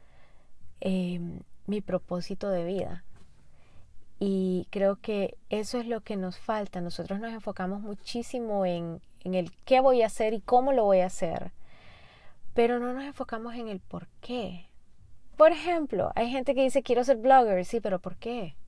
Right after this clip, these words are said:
¿Qué quieres lograr? "No, es que quiero, quiero tener patrocinios y, y, y quiero andar en restaurantes y quiero conocer a gente cool". Sí, pero ¿por qué? ¿Qué impacto vas a lograr? ¿Qué quieres hacer con eso?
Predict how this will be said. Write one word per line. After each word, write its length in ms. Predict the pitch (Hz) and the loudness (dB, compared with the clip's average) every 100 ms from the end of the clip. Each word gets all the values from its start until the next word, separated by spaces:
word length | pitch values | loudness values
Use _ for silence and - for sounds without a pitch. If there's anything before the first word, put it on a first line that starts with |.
| - - - - - - - - - - | -12 -16 -16 -20 -20 -20 -20 -20 -20 -12
¿Qué 140 | - 214 | -8 -2
quieres 260 | 233 226 | -2 0
lograr? 380 | 226 220 254 226 | 0 2 4 4
"No, 200 | 269 415 | 6 6
es 160 | 254 - | 6 4
que 140 | 285 | 0
quiero, 380 | 294 302 339 277 | 6 8 8 8
quiero 260 | 277 269 | 8 8
tener 480 | 277 302 285 277 294 | 8 4 2 6 6
patrocinios 800 | 277 294 262 254 285 269 226 196 | 6 4 4 4 4 4 2 0
y, 240 | 208 202 - | -2 -4 -2
y, 320 | 226 220 - | -2 -2 -2
y 100 | 190 | -2
quiero 320 | - 233 254 262 | 4 6 8 10
andar 300 | 254 240 240 | 10 8 6
en 80 | |
restaurantes 1040 | 247 269 247 226 233 226 214 214 208 208 - - - - | 6 6 8 8 6 4 2 0 0 0 -4 -8 -6 0
y 140 | - - | 2 6
quiero 180 | 233 | 6
conocer 400 | 233 262 254 247 | 6 4 4 4
a 60 | 233 | 4
gente 240 | 233 233 | 2 2
cool". 240 | 233 262 196 | 2 2 2
Sí, 160 | - | -2
pero 180 | 226 190 | -4 -2
¿por 220 | - 180 | -2 -4
qué? 500 | - - 233 202 190 - - - - | -2 0 0 0 -2 -6 -8 -12 -8
¿Qué 120 | 214 | -8
impacto 500 | 220 - 220 - 202 | -6 -6 -4 -2 -2
vas 140 | 208 | -2
a 20 | |
lograr? 520 | 208 196 190 214 185 - | -2 0 0 0 -2 -6
¿Qué 180 | - 196 | -10 -6
quieres 280 | 208 214 | -4 -2
hacer 280 | 294 302 190 | -2 -2 -4
con 200 | - 190 | -4 -2
eso? 460 | 196 208 202 - | -2 -4 -6 -8